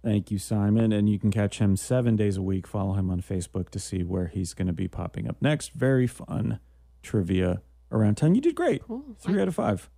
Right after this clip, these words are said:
Speaker 2: I try.
Speaker 1: So basically the one that no one would get, because
Speaker 2: <laughs>
Speaker 1: who
Speaker 2: The
Speaker 1: knew
Speaker 2: monks.
Speaker 1: that coffee was named
Speaker 2: <laughs>
Speaker 1: after monks, the color of their, you know, robes. And then, uh, Madison Avenue, because you've only been up to
Speaker 2: Yeah, I've only been a
Speaker 1: N Y C
Speaker 2: couple
Speaker 1: a couple
Speaker 2: times,
Speaker 1: times.
Speaker 2: yeah.
Speaker 1: It's totally fine.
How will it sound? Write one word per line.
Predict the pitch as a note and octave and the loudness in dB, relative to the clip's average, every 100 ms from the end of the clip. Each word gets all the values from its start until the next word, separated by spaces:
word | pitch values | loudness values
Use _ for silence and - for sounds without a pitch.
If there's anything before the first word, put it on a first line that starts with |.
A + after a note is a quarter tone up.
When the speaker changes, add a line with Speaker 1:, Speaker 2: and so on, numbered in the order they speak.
| - - | -20 -18
Speaker 2:
I | G#3 | -14
try. | - A#3 A3+ G3+ - - | -12 -12 -12 -12 -18 -16
Speaker 1:
So | - B2 A2+ A2+ A2 G#2+ G2+ - | -2 2 4 4 4 0 -2 -2
basically | B2+ C3+ C#3+ - A#2+ | 0 0 -2 -2 0
the | G#2+ | 0
one | G#2+ A2 A2+ A2 | 2 2 2 2
that | G#2+ F#2+ | 2 2
no | G#2 A#2 | 2 4
one | C3 G#2+ | 2 0
would | G2 F2+ | -2 -2
get, | F#2 F2 G2+ - - _ _ _ _ _ - | -4 -6 -8 -12 -20 _ _ _ _ _ -2
because | - A2 G#2 G2 | 0 2 0 0
Speaker 2:
<laughs> | |
Speaker 1:
who | B2 | 2
Speaker 2:
The | A2+ | 4
Speaker 1:
knew | A2+ | 4
Speaker 2:
monks. | G#2+ G#2+ G2+ | 2 0 -2
Speaker 1:
that | - | -6
coffee | - A2 G#2+ G#2+ | -4 -2 -2 -2
was | G2 F#2 | 0 0
named | G#2+ G2+ G2 | 2 2 2
Speaker 2:
<laughs> | G2 | 0
Speaker 1:
after | - G2+ | -2 0
monks, | F#2+ G2 G2 | 2 2 0
the | - | -2
color | C#3+ F3 F#3 E3 | -2 -2 -2 -4
of | D#3+ | -2
their, | E3 D3+ D3 C#3 - | -2 0 0 -4 -2
you | C3+ | 0
know, | G2 | 0
robes. | G2 A#2 G#2 - - - - - _ - - _ - | 2 2 2 -2 -8 -12 -16 -20 _ -20 -20 _ -2
And | A2 G2+ G2+ | 2 2 4
then, | G2+ G2 | 4 4
uh, | G2 F#2+ F#2+ | 4 4 4
Madison | F#2+ F#2 F#2 - F2+ | 4 4 2 0 0
Avenue, | E2+ E2+ F2 F2 | 2 2 2 0
because | E2 F2 F2+ F2 | -2 -4 -2 -2
you've | F2 | -2
only | F2+ E2+ | 0 0
been | E2 - | 0 -2
up | - | -4
to | - - G1+ G2 | -6 -4 -4 -4
Speaker 2:
Yeah, | - - G#2+ | -8 -12 -12
I've | - | -12
only | F#3 G2 | -2 0
been | |
a | F#2 | 2
Speaker 1:
N | |
Y | E2+ | 0
C | - E2+ | -2 -4
Speaker 2:
couple | E2 | -4
Speaker 1:
a | |
couple | - - | -4 -6
Speaker 2:
times, | - - | -6 -6
Speaker 1:
times. | - - | -6 -4
Speaker 2:
yeah. | |
Speaker 1:
It's | A#2+ | -6
totally | - - - - | -6 -8 -8 -12
fine. | - - D3 | -12 -10 -10